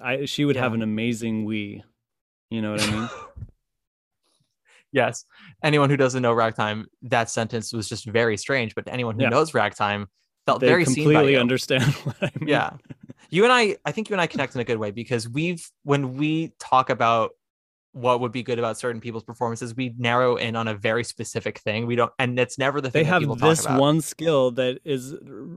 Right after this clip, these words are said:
Speaker 1: probably not important at all to the role, but boy, oh boy, would I appreciate it.
Speaker 2: Oh yeah. My friend Allie,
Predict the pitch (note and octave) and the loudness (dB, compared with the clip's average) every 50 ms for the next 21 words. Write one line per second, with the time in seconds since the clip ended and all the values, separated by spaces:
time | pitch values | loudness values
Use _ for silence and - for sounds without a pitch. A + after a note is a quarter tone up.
0 | F3 C#3+ - - C#3 D3+ D3+ D#3+ D3 C#3 C#3+ C3+ C3 B2+ B2 C3 C3 C3+ C3 B2+ | -14 -12 -4 0 2 2 2 2 2 4 4 6 6 6 6 4 4 2 2 2
1 | B2+ A#2+ - - C#3+ C3 B2 A#2+ A#2+ A2+ B2 A#2 A#2 A2+ - C3+ A#2 A#2+ A2+ A2+ | 0 0 0 -2 -2 -2 -2 -2 -2 -2 -2 -2 -2 -4 -4 -4 -4 -4 -2 0
2 | B2 A#2+ A2+ A2 G#2+ F#2+ A#2+ B2 A#2 A2+ A2+ - C3+ C#3 C3+ C3+ C3 A#2+ C3 B2+ | 0 0 0 -2 -2 -2 -2 -4 -4 -4 -4 -2 0 2 2 2 2 0 0 0
3 | A#2+ A#2+ A#2 A2 G#2+ G#2+ A2 - - A#2 A2+ - - - - - - _ _ _ | 0 0 0 -2 -2 -4 -4 -6 -10 -14 -18 -16 -16 -16 -16 -18 -20 _ _ _
4 | _ _ _ _ - - - E2+ - - - - B2 B2 - D3 D3 B2 F#3+ G3+ | _ _ _ _ -4 -2 -2 -2 -4 -6 -6 -4 -2 0 0 2 2 4 4 6
5 | G3 D#3 C#3+ C#3 | 6 6 4 2